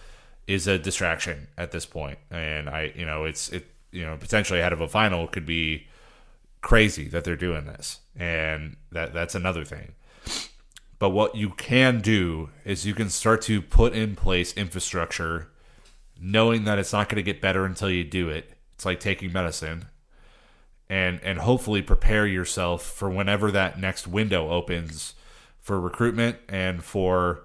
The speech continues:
uh, you know, just the club structure to be set up differently so that this mistake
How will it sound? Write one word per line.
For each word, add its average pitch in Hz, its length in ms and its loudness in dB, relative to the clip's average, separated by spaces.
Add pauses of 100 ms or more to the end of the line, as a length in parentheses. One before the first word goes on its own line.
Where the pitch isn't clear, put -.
(580)
uh, 85 380 -4
you 92 100 -6
know, 87 160 -2
just - 480 -8
the 87 120 -2
club 101 560 2
structure 101 500 0
to 85 80 -4
be 85 100 -6
set 92 300 0
up - 180 -6
differently 87 540 -4
so - 160 -6
that 85 240 -4
this - 260 -2
mistake 90 680 -4